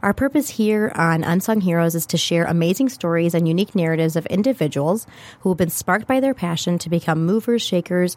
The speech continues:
and change makers in our communities. And we truly hope that by sharing these stories of positivity, we will inspire you to live a life of purpose and action.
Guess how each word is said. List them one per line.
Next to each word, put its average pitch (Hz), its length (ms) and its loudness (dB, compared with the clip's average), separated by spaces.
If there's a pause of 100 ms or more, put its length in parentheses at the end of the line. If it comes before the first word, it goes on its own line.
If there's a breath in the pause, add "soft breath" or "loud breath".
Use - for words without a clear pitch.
(100)
and 190 260 2
change 277 300 0
makers 175 340 0
in 160 100 -2
our 147 120 0
communities. 156 560 -4
And 175 320 0
we 202 240 2
truly 226 340 0
hope 180 240 0
that - 140 -4
by 160 100 0
sharing 175 360 0
these 170 180 -4
stories 165 400 0
of 147 80 -8
positivity, 156 720 -2 (360 loud breath)
we 214 140 2
will 247 80 2
inspire 190 440 2
you 165 280 2
to 156 140 -4
live 156 160 -2
a 147 40 -4
life 156 380 -2
of 165 160 -6
purpose - 360 -4
and 156 200 -2
action. - 440 -2